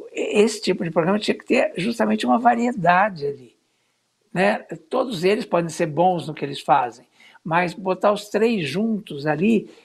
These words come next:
é, um anula o outro, sabe? É quase uma questão de, de física, né? De, sabe? Ali não, não funciona.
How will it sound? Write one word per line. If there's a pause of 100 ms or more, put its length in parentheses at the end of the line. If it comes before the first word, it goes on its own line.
(140)
é,
um
anula
o
outro, (800)
sabe?
É
quase
uma
questão
de,
de
física,
né?
De, (380)
sabe?
Ali
não,
não
funciona.